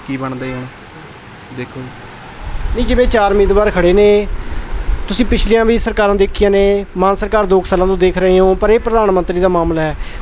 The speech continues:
Speaker 2: ਕੋਈ ਇੱਕ ਠੀਕ ਲੱਗਿਆ ਹੋਵੇ ਭਈ ਇਹਨੇ ਕੰਮ ਪਹਿਲਾਂ ਨਹੀਂ ਕਰੇ, ਇਹਨੇ ਵਧੀਆ ਕਰਤੇ, ਕੋਈ ਇੱਕ ਲੱਗਿਆ ਹੋਵੇ?
Speaker 1: ਦੇਖੋ ਜੀ, ਕਹਿਣਾ ਤਾਂ ਇਹੀ ਚਾਹੂੰਗਾ ਜੀ, ਆਉਣ ਵਾਲੇ ਟਾਈਮ ਦੇ ਵਿੱਚ ਤਾਂ ਲੋਕਾਂ ਨੂੰ ਦੋ ਸੋਚ ਸਮਝ ਕੇ ਵੋਟ ਪਾਉਣੀ ਚਾਹੀਦੀ ਹੈ,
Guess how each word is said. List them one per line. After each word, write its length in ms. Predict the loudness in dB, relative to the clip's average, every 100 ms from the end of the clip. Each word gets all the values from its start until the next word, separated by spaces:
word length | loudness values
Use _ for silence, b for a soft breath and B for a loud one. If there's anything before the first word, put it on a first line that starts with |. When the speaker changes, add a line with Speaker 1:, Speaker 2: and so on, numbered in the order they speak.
| 0
Speaker 2:
ਕੋਈ 220 | 2 0
ਇੱਕ 160 | -2
ਠੀਕ 220 | 0 2 2
ਲੱਗਿਆ 280 | 2 2
ਹੋਵੇ 180 | 2 2
ਭਈ 220 | 2 0 0
ਇਹਨੇ 360 | 0 2 2
ਕੰਮ 220 | 2 0 0
ਪਹਿਲਾਂ 260 | 0 0
ਨਹੀਂ 180 | 0 0
ਕਰੇ, 220 | 0 2 2 2
ਇਹਨੇ 140 | 2
ਵਧੀਆ 260 | 0 2 0
ਕਰਤੇ, 340 | 0 0 0
ਕੋਈ 180 | 0 0
ਇੱਕ 140 | 0 0
ਲੱਗਿਆ 280 | 0 -2
ਹੋਵੇ? 100 | -4 -6 -10
Speaker 1:
ਦੇਖੋ 260 | -14 -8
ਜੀ, 120 | -6 -4
ਕਹਿਣਾ 320 | -4 -4 -2
ਤਾਂ 120 | -2
ਇਹੀ 140 | -4
ਚਾਹੂੰਗਾ 320 | -4 -6 -4 -4
ਜੀ, 200 | -4 -6 -12 -6
ਆਉਣ 200 | -4 -2
ਵਾਲੇ 180 | -2 -2
ਟਾਈਮ 220 | -2 -2
ਦੇ 100 | -4
ਵਿੱਚ 220 | -6 -6
ਤਾਂ 160 | -4 -4 -2
ਲੋਕਾਂ 280 | -4 -4 -6
ਨੂੰ 100 | -4 -6
ਦੋ 80 | -6
ਸੋਚ 180 | -4 -4
ਸਮਝ 240 | -4 -4 -2
ਕੇ 120 | -2
ਵੋਟ 200 | -2 -2
ਪਾਉਣੀ 260 | -4 -4
ਚਾਹੀਦੀ 420 | -4 -4 -4 -6
ਹੈ, 60 | -6